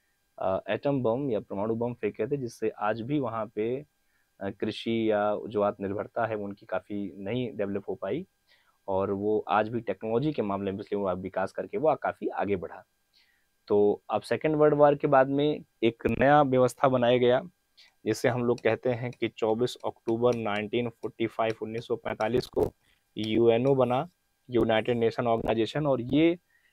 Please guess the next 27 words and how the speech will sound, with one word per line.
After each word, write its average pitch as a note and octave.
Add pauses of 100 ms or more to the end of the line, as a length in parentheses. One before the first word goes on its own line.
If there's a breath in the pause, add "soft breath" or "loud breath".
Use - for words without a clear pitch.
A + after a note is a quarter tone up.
(120)
इसका -
उद्देश्य B2+
था B2+
कि C3+
विश्व B2
स्तर B2
पे B2+
कैसे A#2
अमन, A2+
चैन A2
और A2+
शांति G#2+
लाई B2+
जाए D#3 (500)
और G#2+
विश्व A#2
स्तर A#2+
में A#2+
हर D3
तरह B2
की B2+
गतिविधियों G#2+
में A2+
लोगों G#2
को G#2
जोड़ा G#2
जाए। C#3